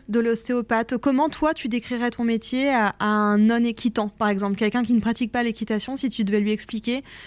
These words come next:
ce que tu fais, ce que tu cherches quand tu manipules un cheval ?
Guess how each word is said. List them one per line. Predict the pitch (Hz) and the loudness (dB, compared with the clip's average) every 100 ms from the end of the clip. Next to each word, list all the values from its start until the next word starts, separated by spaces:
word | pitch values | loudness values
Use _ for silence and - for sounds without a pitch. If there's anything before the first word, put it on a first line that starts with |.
| - | -12
ce | - | -4
que | 240 | -2
tu | - 220 | -2 -4
fais, | - 214 | 0 0
ce | 214 | 0
que | 233 | -4
tu | - | -2
cherches | 220 - 226 214 - 220 | -2 0 0 0 -2 -2
quand | 220 214 208 | -2 -2 -2
tu | - | 0
manipules | 208 208 208 220 214 | 2 4 2 0 -2
un | 180 | -2
cheval ? | - 190 | -2 -6